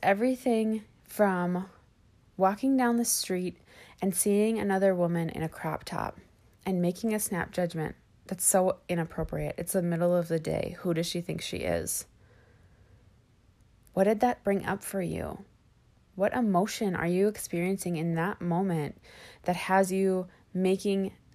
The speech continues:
that kind of comment about somebody else? Right? Those are the things I want us to be able to reflect on, because our thoughts,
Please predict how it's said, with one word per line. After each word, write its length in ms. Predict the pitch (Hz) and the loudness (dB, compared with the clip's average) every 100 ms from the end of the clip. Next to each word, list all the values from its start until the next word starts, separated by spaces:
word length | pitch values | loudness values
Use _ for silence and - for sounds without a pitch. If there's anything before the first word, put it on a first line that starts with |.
| _ _ | _ _
that 300 | 170 180 - | 0 2 2
kind 200 | - 175 | 0 -2
of 100 | 170 | -2
comment 380 | - 170 165 160 | -4 -4 -2 0
about 220 | 165 - | 0 0
somebody 400 | - 170 160 151 | -2 -2 -2 -2
else? 500 | - - - - - - - - - - - - - - - _ _ _ - _ _ _ - | -4 -8 -10 -8 -10 -12 -18 -18 -20 -20 -20 -20 -20 -20 -20 _ _ _ -20 _ _ _ -4
Right? 280 | 175 208 - - - - | -2 -2 -6 -20 -20 2
Those 240 | 202 247 | 6 8
are 100 | 311 | 6
the 100 | 320 | 4
things 300 | 302 233 233 | 0 0 2
I 100 | 214 | 0
want 260 | 196 196 196 | 0 0 0
us 160 | 202 - | -2 -4
to 80 | 180 | -2
be 140 | 180 | -2
able 160 | 175 175 | 0 0
to 80 | |
reflect 560 | 160 165 - 170 175 - | 0 -2 -2 -2 -2 0
on, 340 | 214 233 277 - _ _ - - - _ | 2 2 0 -4 _ _ -20 -20 -20 _
because 220 | 202 233 190 | 2 2 6
our 200 | 226 285 | 4 4
thoughts, 680 | 214 190 254 - - - | 2 2 0 -4 -4 -4